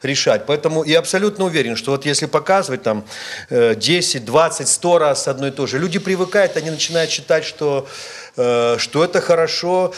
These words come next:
и ч-, особенно если авторитетные люди начинают утверждать, да, это хорошо, вот смотрите, это восемьдесят процентов людей, э, верят, а это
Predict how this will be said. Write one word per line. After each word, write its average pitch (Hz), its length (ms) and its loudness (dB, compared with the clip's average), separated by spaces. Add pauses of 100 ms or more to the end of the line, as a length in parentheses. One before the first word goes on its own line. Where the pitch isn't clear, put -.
(120)
и 135 80 -4
ч-, - 160 -2
особенно 151 360 0
если 151 460 2 (280)
авторитетные 147 640 -2
люди 139 200 -4
начинают 135 360 -2
утверждать, 139 560 -2
да, 156 200 2
это 135 280 -2
хорошо, 147 560 2
вот 143 200 0
смотрите, 143 500 -2
это 196 320 0 (440)
восемьдесят 175 640 0
процентов 160 560 0
людей, 127 720 -4 (100)
э, 127 160 -4
верят, 226 500 0
а 151 120 2
это 156 80 0